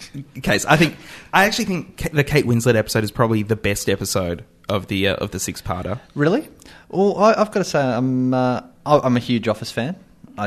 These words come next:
Speaker 2: I think The Office is absolute genius. I'm, I'm not a huge fan of this show. I, I, I don't think there's that much there, and, um, speaking of the celebrities, I think they're just completely misused. I think
Speaker 1: Mm.
Speaker 2: all the celebrities are brought in basically to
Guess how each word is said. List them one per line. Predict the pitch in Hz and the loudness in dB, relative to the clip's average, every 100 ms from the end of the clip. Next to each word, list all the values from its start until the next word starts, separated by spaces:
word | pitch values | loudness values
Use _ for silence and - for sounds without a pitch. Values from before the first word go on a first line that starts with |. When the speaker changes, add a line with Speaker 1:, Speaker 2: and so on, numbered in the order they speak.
| 95 | -4
Speaker 2:
I | 98 | -6
think | - 104 101 | -6 -8 -6
The | 95 | -8
Office | 95 98 | -8 -8
is | 98 95 | -8 -6
absolute | 92 - 95 | -6 -6 -8
genius. | - 104 113 127 - - - - _ 107 | -4 -2 -2 -4 -10 -20 -20 -20 _ -6
I'm, | 113 101 95 | -4 -4 -4
I'm | 101 | -4
not | 95 90 | -4 -6
a | |
huge | 92 85 - | -8 -12 -8
fan | 85 85 | -8 -6
of | |
this | 82 | -8
show. | - 92 117 - - | -8 -8 -8 -14 -10
I, | 95 98 90 | -8 -6 -6
I, | 104 101 - _ - - | -8 -8 -18 _ -18 -8
I | 101 95 _ - | -8 -8 _ -2
don't | 120 110 | 0 0
think | 113 98 | -4 -6
there's | 90 95 | -6 -4
that | 85 | -4
much | 95 - | -4 -4
there, | 98 120 117 | -4 -2 -4
and, | 107 107 107 104 107 | -4 -2 -2 -2 0
um, | 104 104 101 - - - | 0 -2 -6 -12 -20 -6
speaking | - 151 123 | 2 4 4
of | 110 | 0
the | |
celebrities, | - 120 110 120 - | 2 0 0 -2 -4
I | 107 | -8
think | 113 113 117 | -4 -6 -2
they're | 113 | -4
just | 104 113 - - | -4 -10 -10 -4
completely | 120 113 - 110 117 110 107 104 - - | -4 -4 -4 -4 -2 -2 -4 -4 -10 -14
misused. | 95 107 117 - 113 165 110 - | -4 -4 -2 -4 -4 -4 -6 -8
I | 92 | -4
think | 123 117 - - - | -2 -2 -4 -14 -2
Speaker 1:
Mm. | 269 269 - - | 0 0 -4 0
Speaker 2:
all | 151 143 | 2 2
the | |
celebrities | 139 131 120 120 113 | 0 -2 0 -2 -4
are | |
brought | 98 107 110 | -2 0 0
in | 104 104 | 0 -2
basically | 104 104 107 110 - 101 98 - - | -2 -2 -4 -8 -8 -8 -8 -10 -10
to | 92 | -10